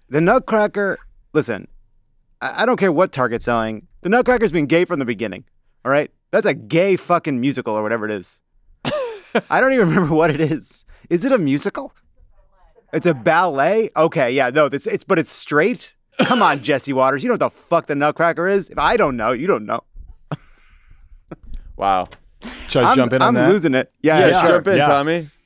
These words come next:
Speaker 3: I mean, what, what I think is pretty remarkable and downright admirable about Fox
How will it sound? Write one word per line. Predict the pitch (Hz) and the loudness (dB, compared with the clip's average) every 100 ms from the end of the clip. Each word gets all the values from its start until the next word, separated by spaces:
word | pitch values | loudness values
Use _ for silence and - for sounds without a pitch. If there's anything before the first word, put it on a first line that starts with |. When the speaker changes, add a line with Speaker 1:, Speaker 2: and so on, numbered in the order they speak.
| _ | _
Speaker 3:
I | 180 | 0
mean, | 214 226 190 | 2 4 4
what, | 214 226 | 2 0
what | 175 220 | -2 0
I | - | 0
think | 359 - 151 _ 180 170 - | -2 -6 -20 _ 0 2 2
is | 143 120 | 0 -2
pretty | - 143 135 131 127 117 110 - _ _ _ _ _ | -4 -2 2 2 2 0 -2 -10 _ _ _ _ _
remarkable | 113 113 110 107 120 110 107 107 | -2 0 2 0 -2 0 0 0
and | 107 104 | -4 -4
downright | 120 123 117 110 | -2 0 0 0
admirable | 98 104 110 110 113 110 | -2 -2 -2 -2 -2 -2
about | 107 113 | -2 -2
Fox | - 113 107 113 - | -2 -2 -2 -4 -10